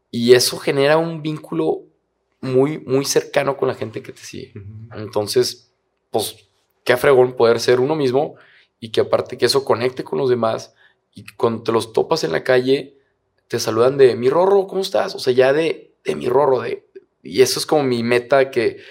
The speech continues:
Speaker 1: como mi indicador clave, mi
Speaker 2: Claro,
Speaker 1: K P I
Speaker 2: claro,
Speaker 1: es,
Speaker 2: claro.
Speaker 1: si la gente, si la gente con la que estoy al lado caminando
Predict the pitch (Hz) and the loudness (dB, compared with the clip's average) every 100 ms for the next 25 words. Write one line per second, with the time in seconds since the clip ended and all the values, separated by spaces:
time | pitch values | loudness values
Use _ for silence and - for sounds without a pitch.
0 | - - - _ - 117 110 110 107 104 | -20 -20 -20 _ -4 -2 -2 -4 -6 -8
1 | 104 - 110 110 135 127 123 117 120 113 | -10 0 4 6 4 2 2 4 4 2
2 | 98 117 107 123 120 117 113 113 - 110 | -2 -2 6 6 6 4 4 0 -8 -14
3 | 113 - _ - 117 - 143 143 180 170 | -14 -20 _ -2 -2 2 0 2 0 0
4 | - _ _ _ _ _ _ - - 139 | -10 _ _ _ _ _ _ -10 -2 0
5 | 175 185 - - 143 - 165 170 165 170 | 0 -4 -2 -2 -2 2 4 6 4 4
6 | 156 139 135 139 139 123 101 | 2 0 0 -2 0 0 -2